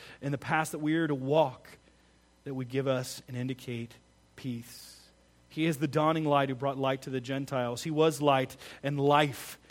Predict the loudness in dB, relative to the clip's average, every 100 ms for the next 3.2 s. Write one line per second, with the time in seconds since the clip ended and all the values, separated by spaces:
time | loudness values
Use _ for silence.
0 | -18 -6 -6 -4 -2 -2 -2 -2 -2 -4
1 | -8 -2 -2 -2 -6 -4 0 0 0 -4
2 | -10 _ _ _ _ -10 -2 -2 -4 -12
3 | -20 -20